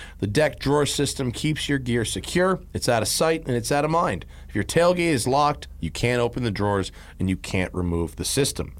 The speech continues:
Drawer locks are available for added security and peace of mind if you need to go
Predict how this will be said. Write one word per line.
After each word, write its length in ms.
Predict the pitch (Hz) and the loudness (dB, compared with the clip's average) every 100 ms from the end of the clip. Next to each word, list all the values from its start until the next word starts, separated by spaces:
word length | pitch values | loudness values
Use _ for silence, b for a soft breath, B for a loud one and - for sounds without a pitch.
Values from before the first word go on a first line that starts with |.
| B B B | B B B
Drawer 200 | - 113 | 0 2
locks 360 | 123 117 110 - | 4 4 2 0
are 60 | |
available 400 | 98 135 147 139 | 0 2 4 2
for 180 | 127 - | 0 0
added 260 | 117 139 143 | 2 2 0
security 440 | - - 135 135 | -4 -2 0 2
and 100 | 123 | 0
peace 220 | - 143 | 0 0
of 80 | 131 | 0
mind 280 | 131 135 143 | 0 2 0
if 120 | 117 | 0
you 40 | 123 | 0
need 180 | 131 | 2
to 40 | 127 | 2
go 260 | 135 135 | 4 2